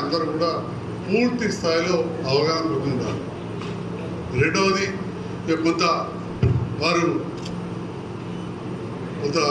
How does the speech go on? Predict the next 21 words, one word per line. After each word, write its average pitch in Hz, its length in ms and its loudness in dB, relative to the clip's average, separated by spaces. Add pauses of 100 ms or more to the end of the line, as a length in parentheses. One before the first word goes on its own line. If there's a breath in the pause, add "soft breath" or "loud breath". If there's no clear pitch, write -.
(340)
భయాన్ని 180 440 4 (480)
కాకుండా 180 400 4 (880)
అపోహ, 196 300 6 (640)
ప్రజలలో 196 600 6
ఉన్న 175 120 4 (100)
అపోహను 185 500 6 (500)
వారు 151 200 2
వెలిబుచ్చిన 160 480 4
రాజేందర్ 143 340 4
రెడ్డి 139 200 4
గారు. 147 160 4 (960)
మరి 165 180 4 (400)
విఆర్ఓలు 175 580 4 (100)
ఉండాలి 165 400 2 (520)
అనే 151 120 2 (100)
విషయాన్ని 160 380 2
రామచంద్ర 135 360 2
రెడ్డి 147 160 2
అనే 147 160 0
చెప్పాడు, 139 260 0 (280)
ఉండాల్సిందే, 151 540 0